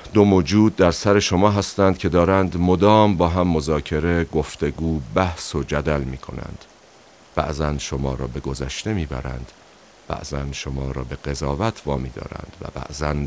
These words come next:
ترس از آینده را به جان شما می‌اندازند. شما کتاب می‌خوانید، رانندگی می‌کنید، تلویزیون تماشا می‌کنید،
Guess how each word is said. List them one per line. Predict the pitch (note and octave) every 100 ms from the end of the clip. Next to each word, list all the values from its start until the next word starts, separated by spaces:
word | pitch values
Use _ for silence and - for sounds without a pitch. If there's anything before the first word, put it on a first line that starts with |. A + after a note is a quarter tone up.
| -
ترس | D#2+ D2+ D2 -
از | C#2 C#2+ B1+ -
آینده | C#2+ C#2+ C2+ C2+ A#1+
را | A1+ - -
به | - -
جان | F2 F2 A#1+
شما | A1 - G1+
می‌اندازند. | G1+ G1+ G1+ - - - - - - - - - - - - _ - -
شما | - B2+ D3
کتاب | C#3+ A#2 - A#2+ -
می‌خوانید، | C2+ C#2 C2 C2 - - - - -
رانندگی | D2+ D2+ D2 D2 C#2+ E2
می‌کنید، | C#2 C2 B1+ B1 - -
تلویزیون | D2 D2 C2+ C#2 D#2+
تماشا | D2 C2 C2+ - C2+
می‌کنید، | - - C2 C#2